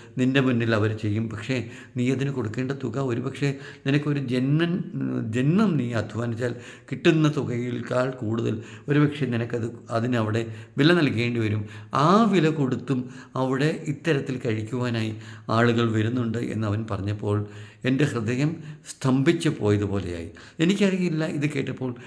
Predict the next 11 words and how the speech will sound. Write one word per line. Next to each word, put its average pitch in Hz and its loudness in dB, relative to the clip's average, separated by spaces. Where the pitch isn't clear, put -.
നിങ്ങളുടെ 135 4
അവസ്ഥ 110 -2
എന്താണെന്നുള്ള 98 -2
കാര്യം. 92 -8
തീർച്ചയായിട്ടും 143 0
ട്രാവൽ 127 2
വിത്ത് 120 -2
സുനുവിൻ്റെ 110 -2
സത്യം 139 0
തേടിയുള്ള 110 0
യാത്രയുടെ 104 -2